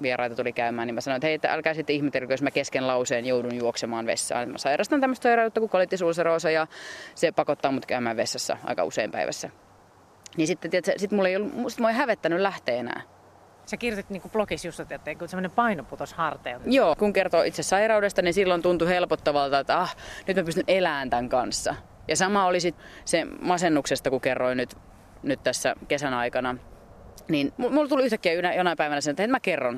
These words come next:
Speaker 1: että mä uskon, että tää auttaa myös jotain muuta tsemppaamaan ja nousemaan myös sieltä masennuksen kourista.
Speaker 2: Niinpä.
Speaker 1: Ja sit en mä oo kuitenkaan yhtään sen eriko-, erilaisempi ihminen. Mä oon ihan sama Mari kuin aina ennenkin. Mulla oli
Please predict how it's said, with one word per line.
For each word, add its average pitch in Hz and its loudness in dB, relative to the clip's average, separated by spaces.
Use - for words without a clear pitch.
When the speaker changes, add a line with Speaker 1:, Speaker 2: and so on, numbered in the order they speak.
Speaker 1:
että 175 -2
mä 202 0
uskon, - 0
että 156 0
tää 151 2
auttaa 143 0
myös 123 0
jotain 123 0
muuta 117 -4
tsemppaamaan 117 -2
ja 123 -2
nousemaan 127 0
myös 143 2
sieltä 92 0
masennuksen 123 -4
kourista. 123 0
Speaker 2:
Niinpä. 180 -12
Speaker 1:
Ja 160 2
sit 170 -2
en 175 4
mä 175 4
oo 190 0
kuitenkaan 170 2
yhtään 156 0
sen 156 2
eriko-, 160 0
erilaisempi 151 2
ihminen. 127 -4
Mä 156 2
oon 156 0
ihan 196 2
sama 180 2
Mari 160 2
kuin 156 4
aina 147 0
ennenkin. 135 0
Mulla 175 2
oli 160 2